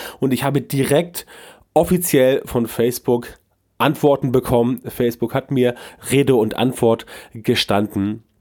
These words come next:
Und darum geht's heute in dieser Podcast-Folge. Wer genau das bei Facebook war, das hörst du gleich.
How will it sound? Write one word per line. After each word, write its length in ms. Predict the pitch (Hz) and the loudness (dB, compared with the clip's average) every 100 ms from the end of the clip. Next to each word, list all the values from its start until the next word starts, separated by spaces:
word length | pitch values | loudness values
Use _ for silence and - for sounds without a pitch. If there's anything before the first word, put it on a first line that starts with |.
| _ _ _ - - | _ _ _ -20 -8
Und 160 | 147 117 | -2 0
darum 240 | 107 117 | 2 2
geht's 240 | 117 120 | 0 0
heute 220 | 120 120 135 | 0 0 0
in 180 | 127 | 0
dieser 240 | 127 139 151 | 0 2 2
Podcast-Folge. 800 | - 185 - 147 - 85 92 - - - - | 2 0 0 -2 -2 -4 -6 -12 -18 -18 -2
Wer 160 | 139 | 0
genau 260 | 190 196 247 | 2 2 2
das 140 | 254 | 0
bei 120 | 220 208 | 0 0
Facebook 420 | 214 - 196 151 | 0 0 -2 0
war, 280 | 170 240 - | 0 0 -4
das 360 | 127 180 196 | -2 0 0
hörst 200 | 196 208 | -2 0
du 60 | 196 | 0
gleich. 420 | 156 160 240 285 | 2 2 2 -2